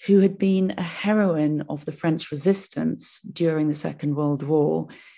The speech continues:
and had been deported to Ravensbrück concentration camp. And what struck me was that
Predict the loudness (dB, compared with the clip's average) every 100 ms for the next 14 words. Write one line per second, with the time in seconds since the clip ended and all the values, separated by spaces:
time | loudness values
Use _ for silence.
0 | _ -2 2 2 4 2 4 0 0 0
1 | 0 0 -2 -2 -2 -16 _ _ -12 0
2 | 4 4 4 0 -2 -2 -2 -2 -2 -2
3 | -2 -2 0 0 -2 -4 -6 -4 -4 -4
4 | -8 _ _ _ -20 -20 _ _ _ _
5 | _ _ _ 2 6 6 2 0 -4 0
6 | 0 -2 -2 2 4 4 0 -2 -2 0
7 | 2 0 0 -4